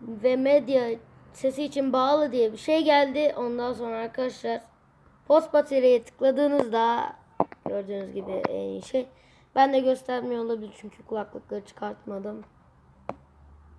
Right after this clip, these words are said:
Çünkü arkadaş-, böyle arkadaşlar işte gördüğünüz gibi şimdi çıkarttığımda gördüğünüz gibi hemen geldi. Kulaklıkların ka-,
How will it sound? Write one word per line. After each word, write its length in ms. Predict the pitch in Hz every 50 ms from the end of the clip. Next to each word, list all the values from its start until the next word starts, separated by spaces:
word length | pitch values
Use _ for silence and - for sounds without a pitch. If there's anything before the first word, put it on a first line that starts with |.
| - - -
Çünkü 260 | - 269 294 277 285
arkadaş-, 380 | 277 269 269 - 262 254 - - - -
böyle 260 | 277 320 330 294 254
arkadaşlar 500 | 214 202 202 - - 214 202 - 208 190
işte 240 | 190 - _ - 208
gördüğünüz 500 | 202 233 233 233 233 240 254 247 240 226
gibi 200 | 233 226 233 240
şimdi 240 | 226 247 240 233
çıkarttığımda 800 | 226 - - 240 233 226 233 - - 226 220 220 214 220 226 233 - 269 - - - _ _ _ _ - _ _ _ _ _ _ - - - - - - - - - - - - - - - - - - - -
gördüğünüz 420 | 233 233 233 226 247 240 226 196
gibi 180 | 190 214 202 220
hemen 580 | 226 233 240 240 240 226 220 220 214 220 214
geldi. 540 | 208 214 220 220 214 214 202 196 196 202 220 - - - - - - - - - - -
Kulaklıkların 920 | - - 233 226 220 226 - - - - 233 233 233 226 226 240 254 269 - - - - - - - - - - -
ka-, 260 | - - 269 262 -